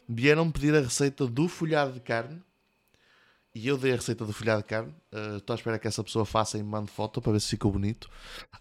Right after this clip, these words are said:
Ah, e eu, por acaso, hoje tenho ali uma carne picada para gastar. Não sei se vou fazer uma bolonhesa,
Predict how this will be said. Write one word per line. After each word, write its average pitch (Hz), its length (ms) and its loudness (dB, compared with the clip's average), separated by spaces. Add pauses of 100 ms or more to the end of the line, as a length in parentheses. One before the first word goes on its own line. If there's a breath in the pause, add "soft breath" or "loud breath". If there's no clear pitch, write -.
Ah, 123 400 8
e 143 80 4
eu, 156 140 8
por 160 140 4
acaso, 156 280 6
hoje 127 160 8
tenho 151 180 -2
ali 147 120 -2
uma 143 160 2
carne 131 240 4
picada 127 360 4
para 120 200 2
gastar. 135 420 2 (340 loud breath)
Não 127 120 8
sei 131 180 6
se - 100 -2
vou 135 80 4
fazer 127 200 2
uma 127 160 6
bolonhesa, 120 680 4